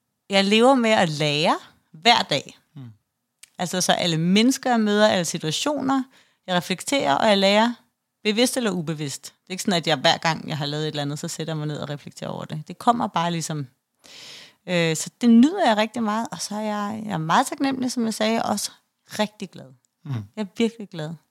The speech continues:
Speaker 1: Og det er noget andet, jeg altid lidt er vokset op med. Jeg havde jo en farfar, der døde tre måneder, før jeg blev født. Han faldt bare om på en ferie. Det var et stort chok for alle. Særligt min far jo, og hans brødre.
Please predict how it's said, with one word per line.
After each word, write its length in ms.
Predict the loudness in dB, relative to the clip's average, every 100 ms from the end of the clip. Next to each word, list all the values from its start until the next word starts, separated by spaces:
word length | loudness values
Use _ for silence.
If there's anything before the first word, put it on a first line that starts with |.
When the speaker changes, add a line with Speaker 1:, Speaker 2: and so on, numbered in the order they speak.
| _ _ _ _ _
Speaker 1:
Og 180 | -8 -2
det 360 | 2 4 4 4
er 40 |
noget 180 | 4 4
andet, 320 | 4 4 4
jeg 100 | 4
altid 260 | 2 -2 -4
lidt 160 | -2 -2
er 40 |
vokset 340 | -2 -4 -2
op 80 | -2
med. 120 | -2
Jeg 140 | -2 -2
havde 180 | -2 -4
jo 60 |
en 120 | -4
farfar, 360 | -2 -2 -2 -4
der 100 | -6
døde 200 | -4 -6
tre 180 | -4 -4
måneder, 260 | -4 -4
før 140 | -4 -6
jeg 120 | -6
blev 100 | -10
født. 300 | -10 -10 -8
Han 260 | -6 -6 -6
faldt 260 | -10 -8 -4
bare 200 | -2 -2
om 200 | -4 -6 -20 _
på 60 | -14
en 80 | -10
ferie. 400 | -8 -8 -10 -12 _ _ _ _ _ _ _ -18 -18
Det 140 | -8
var 20 | -4
et 60 |
stort 340 | -2 -2 -2 -4
chok 280 | -4 -6 -4
for 180 | -6 -2
alle. 380 | -2 -2 -2 -6 -8 _ _ _ _ _ _
Særligt 240 | -6 -4 -4
min 120 | -6
far 300 | -4 -4 -2
jo, 160 | -2 -4 -10 -6
og 80 |
hans 180 | -6 -6
brødre. 360 | -4 -4 -4